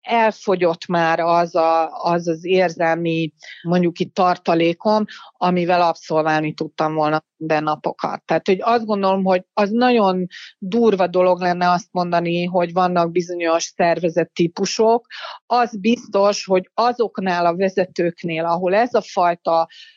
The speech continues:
pszichológiai biztonság megvan,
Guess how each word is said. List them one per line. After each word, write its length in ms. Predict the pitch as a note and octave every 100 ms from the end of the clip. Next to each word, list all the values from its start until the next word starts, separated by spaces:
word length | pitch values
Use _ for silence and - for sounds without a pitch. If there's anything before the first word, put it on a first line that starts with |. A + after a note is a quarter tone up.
| _
pszichológiai 640 | - B3 A3+ F#3 F3+ F3
biztonság 800 | F#3 F3+ - F3+ F3 - E3 E3
megvan, 680 | F3 D#3+ F3+ G3 A#3 D4+